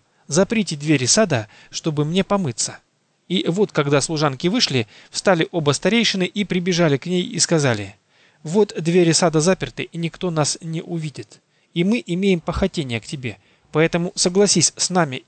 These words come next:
и побудь с нами.'» Даниил тринадцать пятнадцать. Наш комментарий. Описанная сцена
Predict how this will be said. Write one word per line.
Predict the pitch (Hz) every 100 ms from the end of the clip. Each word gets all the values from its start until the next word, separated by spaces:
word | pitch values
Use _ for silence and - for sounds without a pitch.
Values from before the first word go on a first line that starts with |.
| _ -
и | 180 - - -
побудь | 185 185 220 -
с | -
нами.'» | 156 117 104 95 - _ _
Даниил | 131 135 151
тринадцать | 147 131 131 -
пятнадцать. | - - - _ _ _ _ _ _ _ - _ -
Наш | 180 208 - -
комментарий. | 170 170 165 120 104 92 - _ _ _
Описанная | 170 - 147 147 143 135
сцена | - - 196 123